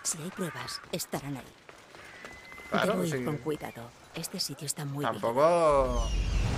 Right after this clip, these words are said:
Speaker 2: tampoco <laughs> tiene mucho drama, ¿sabes? Con esa voz es difícil resistir. Hombre.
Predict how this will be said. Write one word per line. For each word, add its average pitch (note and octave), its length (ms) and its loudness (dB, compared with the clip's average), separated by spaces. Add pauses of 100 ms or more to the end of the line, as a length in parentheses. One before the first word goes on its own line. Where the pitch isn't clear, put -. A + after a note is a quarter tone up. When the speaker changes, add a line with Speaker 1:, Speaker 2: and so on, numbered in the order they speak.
(1000)
Speaker 2:
tampoco A#2+ 340 4
<laughs> - 0 -
tiene A3 340 8
mucho G3 380 8
drama, F3 380 6
¿sabes? F3 220 4 (1900)
Con - 160 12
esa - 240 12
voz F#3 240 12
es F#3+ 140 12
difícil E3 480 10
resistir. C#3+ 480 2 (2500)
Hombre. A2 960 -2